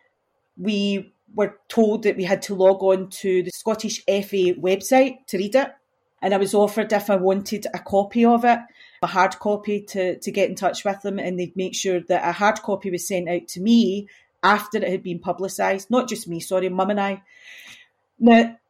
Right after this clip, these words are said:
the question is, and I did ask it at some point along this horrific journey that we've been on, when will we get to see Andrew's testimony?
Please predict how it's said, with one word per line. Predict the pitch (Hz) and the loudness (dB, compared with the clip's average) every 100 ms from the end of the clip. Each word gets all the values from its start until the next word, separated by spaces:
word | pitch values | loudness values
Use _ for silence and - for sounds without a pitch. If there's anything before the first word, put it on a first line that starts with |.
| _ _ | _ _
the | 233 | 0
question | 233 262 285 - 233 | 6 6 6 4 0
is, | 196 214 - - - - - | 2 0 -6 -10 -14 -16 -4
and | 214 226 | 0 4
I | 240 | 4
did | 233 202 202 | 4 2 4
ask | 214 214 - | 0 -2 -4
it | 185 | -2
at | 175 170 | -2 -2
some | 196 180 | -2 -4
point | - 208 202 | -2 -4 -4
along | - 208 202 196 | -4 -2 -2 -2
this | 196 - - - - _ | -4 -6 -12 -14 -18 _
horrific | - 190 196 202 - - - | -4 -2 -2 -6 -8 -10 -12
journey | - 190 190 | -4 -2 -2
that | 185 - | -4 -6
we've | 175 | -6
been | 196 202 | -6 -4
on, | 220 220 226 _ _ _ _ _ _ _ _ | -2 -2 -6 _ _ _ _ _ _ _ _
when | 190 226 262 | 4 6 8
will | 262 | 8
we | 233 220 | 6 2
get | 208 185 | 2 0
to | - | -2
see | - 202 | -6 2
Andrew's | 226 226 233 233 | 4 4 2 -2
testimony? | - 220 220 220 214 208 - | -2 -2 -4 -8 -6 -6 -8